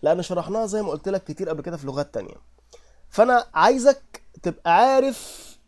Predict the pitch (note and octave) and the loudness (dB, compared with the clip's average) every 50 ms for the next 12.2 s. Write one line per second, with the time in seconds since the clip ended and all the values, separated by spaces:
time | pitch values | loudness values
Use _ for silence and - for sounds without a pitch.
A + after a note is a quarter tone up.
0 | - - - - - B2+ A#2+ A#2+ B2 A#2+ - - - C#3 C#3 C#3+ D3+ D3 E3 A#3 | -20 -20 -20 -14 -8 -6 -6 -6 -6 -8 -10 -10 -8 -6 -4 -4 -2 2 4 4
1 | C4+ C4+ - - F3 F3+ G#3+ A#3 A3 F#3 E3 D3+ C#3+ D3 C#3+ C#3+ C#3+ E3+ F#3+ G3+ | 4 4 2 4 4 6 6 6 4 2 0 -2 0 2 4 4 4 4 4 4
2 | G3+ G3 - D3+ C3+ D3 - D3+ D3 D3 D3+ D3+ E3+ G#3 G3+ F#3 D#3 C#3+ C#3+ C#3+ | 4 0 -2 -8 -12 -8 -6 -6 -6 -4 -2 0 2 2 2 0 0 -2 -2 -2
3 | C#3+ E3+ F#3+ G3 F#3+ F3+ E3 D3 - - F3 F#3 F#3 F3 D#3 C#3+ - - F#3 G3 | 0 0 2 2 2 0 0 -4 -4 0 2 2 2 2 0 -4 -8 -6 -2 0
4 | G#3 G#3 A3 A3+ - - - - - - - - _ _ - G#3+ C4 C4 C4+ C4 | 0 0 0 -2 -4 -12 -20 -20 -20 -20 -20 -20 _ _ 4 4 4 6 4 4
5 | A#3+ G#3+ G#3 F#3+ F#3+ F#3+ - B3+ A3 G3+ F#3+ G#3+ - - - - A#3+ A#3+ A3 F#3 | 2 2 2 2 -2 -2 -2 -2 -6 -4 -4 -4 -4 -4 0 4 4 4 4 4
6 | F#3+ F#3+ F#3+ F#3+ F3+ D#3 D#3+ F#3+ A3+ A#3+ - - A3 G3 F#3+ F3 E3 D3+ D#3 E3 | -4 -2 -2 -4 -2 4 4 6 6 6 2 0 -2 -2 0 0 2 2 2 2
7 | E3+ F3 F#3 F3+ - - E3 - - A2 G2+ - - - _ - _ - - E3+ | 0 -2 -2 -2 -4 -6 -8 -6 -6 -8 -8 -8 -10 -20 _ -20 _ -8 -2 0
8 | F3+ F#3+ G3 A3 A#3+ A#3+ A3 G3 F3 F3 G3 B3 C#4 D#4+ - - - - - - | 2 6 6 8 10 12 10 10 10 8 6 6 4 2 -6 -18 -20 -20 -20 -20
9 | - - _ - - - _ _ _ - _ _ _ _ _ - - - D3+ D3 | -20 -20 _ -20 -20 -20 _ _ _ -20 _ _ _ _ _ -12 -6 -4 -4 -2
10 | - G3 G#3 G3+ F#3 E3+ G3+ G#3 G3+ F3+ D#3 D#3 D#3 F#3 F#3 - - E3 D3+ C#3 | -2 -4 -4 -4 -6 -8 -8 -8 -8 -8 -8 -8 -8 -10 -10 -10 -10 -10 -10 -8
11 | C3+ B2+ - - C3+ D#3 E3 E3 C#3 C3+ B2 B2 B2 B2 C#3 D3+ - - A2+ - | -10 -10 -6 -4 -2 -2 -2 -2 -6 -8 -10 -8 -8 -8 -8 -10 -12 -14 -16 -16
12 | - - - - | -16 -20 -20 -20